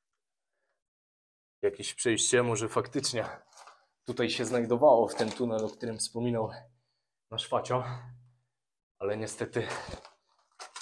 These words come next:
niestety wszystko jest zasypane, tak jak widi-, widzicie. Spróbuję, bo jeszcze jedno wejście jest tutaj, takie jak właśnie teraz, e, to, w które wchodziłem.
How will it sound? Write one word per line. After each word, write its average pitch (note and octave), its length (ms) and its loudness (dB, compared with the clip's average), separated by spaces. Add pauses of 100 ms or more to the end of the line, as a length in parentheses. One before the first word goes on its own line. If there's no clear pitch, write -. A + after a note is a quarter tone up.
(1300)
niestety A3 460 -4
wszystko - 320 -6
jest F#2 100 -6
zasypane, G2 540 0
tak - 160 -8
jak F2 160 -10
widi-, F#2 320 -12
widzicie. G2+ 420 -4 (1400)
Spróbuję, B2+ 480 0
bo A#2+ 120 2
jeszcze B2+ 360 6
jedno G2+ 260 2
wejście G2 360 0
jest - 220 -4
tutaj, A#2+ 420 2 (220)
takie - 220 -2
jak F#2+ 220 0
właśnie F#2+ 300 -8
teraz, - 480 -2 (640)
e, G2 340 -6 (1160)
to, B2+ 100 4
w - 100 -6
które G#2+ 180 0
wchodziłem. A#2 520 -2